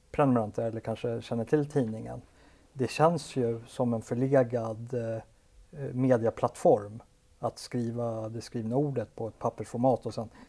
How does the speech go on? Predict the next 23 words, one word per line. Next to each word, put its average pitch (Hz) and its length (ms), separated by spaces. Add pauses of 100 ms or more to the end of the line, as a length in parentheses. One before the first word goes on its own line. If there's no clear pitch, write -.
(100)
skicka - 400
ut, 131 400
eh, 120 540
medels, 113 580
eh, 110 220 (100)
postgången. 139 800 (760)
Hur, 135 480
eh, 127 80 (1000)
har, 165 260
har 147 80
du 175 60
någon, 160 480
eh, 143 60 (280)
förståelse 175 540
för, 123 580
eh, 120 60 (720)
skulle 143 220
du 151 60
kunna 151 200
ge 180 120
oss 170 140
en, 135 320
eh, 127 280